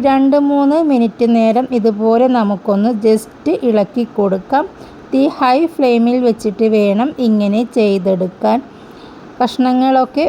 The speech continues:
ഒന്ന് നന്നായിട്ട് വാടണ്ട, ഒരു മീഡിയം ലെവലിൽ ഒന്ന് വാട്ടിയെടുത്താൽ മാത്രം മതി. ഇനി ഇതിലേക്ക് നമുക്കൊരു ഒന്നര ടേബിൾ സ്പൂൺ സോയാ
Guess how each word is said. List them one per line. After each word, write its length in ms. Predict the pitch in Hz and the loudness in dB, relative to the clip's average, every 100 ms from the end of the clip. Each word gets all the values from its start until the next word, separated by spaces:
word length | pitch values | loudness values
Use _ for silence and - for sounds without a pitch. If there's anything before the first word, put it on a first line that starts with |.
| 247 | -2
ഒന്ന് 240 | 240 233 262 269 | 0 2 2 0
നന്നായിട്ട് 840 | 233 233 254 285 285 262 233 294 370 370 - 247 226 | 0 0 0 0 0 0 0 -2 -2 -2 -8 -2 0
വാടണ്ട, 500 | 214 214 214 208 214 269 254 | 2 2 0 0 0 0 0
ഒരു 120 | 240 240 | 0 0
മീഡിയം 420 | 247 254 262 285 302 | 0 0 0 0 2
ലെവലിൽ 340 | 240 214 220 233 220 | 2 2 0 0 0
ഒന്ന് 200 | 214 233 254 233 | 0 0 0 0
വാട്ടിയെടുത്താൽ 840 | 214 208 240 226 202 185 - 226 254 240 | 0 -2 -2 0 0 -4 -2 0 0 0
മാത്രം 420 | 208 208 226 226 220 | 0 -4 -2 -2 0
മതി. 220 | 185 175 190 - - - - - - 269 | -4 -8 -14 -18 -20 -20 -20 -18 -6 0
ഇനി 140 | 302 302 | 0 0
ഇതിലേക്ക് 440 | 247 247 240 226 247 247 | 0 2 2 2 0 0
നമുക്കൊരു 540 | 226 214 - 220 254 - 233 | 0 -2 0 0 0 -2 0
ഒന്നര 280 | 240 247 269 262 | 0 2 0 0
ടേബിൾ 280 | 247 214 214 214 | 0 2 0 -4
സ്പൂൺ 260 | - 240 330 - | -6 -4 -4 -6
സോയാ 460 | - 214 208 208 | -2 0 2 2